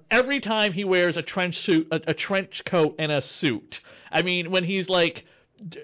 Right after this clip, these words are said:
you know, playing frumpy, you know, pain in the ass grandpa on Supernatural in season six, which would air in a couple se-, a couple of years after this season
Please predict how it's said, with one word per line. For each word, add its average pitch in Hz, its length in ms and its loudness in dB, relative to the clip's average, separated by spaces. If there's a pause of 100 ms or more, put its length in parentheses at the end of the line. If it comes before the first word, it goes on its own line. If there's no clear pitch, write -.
you 196 100 2
know, 185 100 4
playing 202 600 0
frumpy, 214 680 0
you 180 280 0
know, 165 260 6
pain 165 280 0
in 220 60 2
the 202 120 2
ass 185 160 2
grandpa 185 420 0
on 147 80 0
Supernatural 165 480 -2
in 135 60 -6
season 143 260 -6
six, - 320 -4
which 156 240 -8 (280)
would 277 640 0
air 240 300 6
in 196 80 4
a 180 40 -2
couple 196 280 -2
se-, 185 240 -10
a - 40 -20
couple 190 240 -4
of 165 60 -4
years 160 240 -4
after 156 300 -2
this 139 200 -6
season 135 380 -8